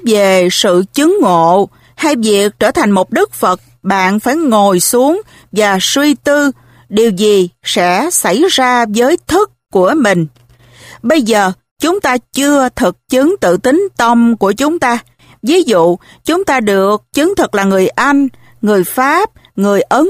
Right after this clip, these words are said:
Độ, người dân của những quốc gia khác nhau. Vì thế khi chúng ta nói,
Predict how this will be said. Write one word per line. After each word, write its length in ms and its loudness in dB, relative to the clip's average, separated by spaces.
Độ, 500 0
người 240 0
dân 360 2
của 100 0
những 240 0
quốc 240 -2
gia 480 0
khác 300 -4
nhau. 300 0
Vì 180 0
thế 300 0
khi 160 0
chúng 220 -4
ta 160 -2
nói, 460 0